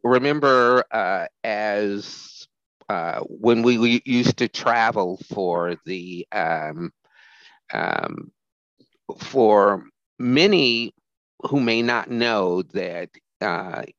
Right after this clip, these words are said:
in other, um, disciplines, such as psychiatry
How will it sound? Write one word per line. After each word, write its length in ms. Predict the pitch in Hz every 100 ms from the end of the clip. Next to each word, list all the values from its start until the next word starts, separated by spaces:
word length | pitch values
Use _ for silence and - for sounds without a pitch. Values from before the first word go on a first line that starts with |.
| _ -
in 460 | 113 104 101 98 - _ _ _ _ _ _ _ _ -
other, 760 | 120 127 127 117 113 107 80 - - - -
um, 560 | 92 87 80 76 78 - _ _ _ _ _ _ _ _ _ - - _
disciplines, 840 | - 156 - - 95 76 - - - _ - - _
such 400 | - 135 107 -
as 180 | 101 92
psychiatry 1080 | - 87 - 139 170 143 - 78 78 76